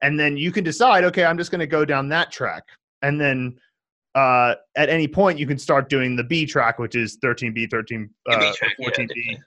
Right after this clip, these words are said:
Speaker 1: and that's all the sentences and, and the context-based stuff. You know, do you think,
Speaker 2: Sure.
Speaker 1: 'cause my thinking is that that wouldn't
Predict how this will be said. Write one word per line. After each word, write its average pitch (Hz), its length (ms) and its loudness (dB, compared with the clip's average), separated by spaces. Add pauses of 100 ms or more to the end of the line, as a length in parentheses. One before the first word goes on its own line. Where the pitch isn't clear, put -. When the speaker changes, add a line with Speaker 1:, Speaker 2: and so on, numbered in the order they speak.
Speaker 1:
and 123 140 -4
that's 123 160 -2
all 123 120 0
the 110 80 -8
sentences 107 600 -10
and, 90 260 -16
and 95 260 -14
the 95 280 -4 (120)
context-based 120 800 -6
stuff. 95 200 -6 (280)
You 135 80 0
know, 131 60 0
do 147 120 -2
you 165 100 -2
think, 190 340 -2 (520)
Speaker 2:
Sure. - 220 -10
Speaker 1:
'cause 151 160 -16 (120)
my 170 200 2
thinking 196 360 0
is 147 120 -2
that 135 180 -2
that 165 280 2
wouldn't 151 600 -2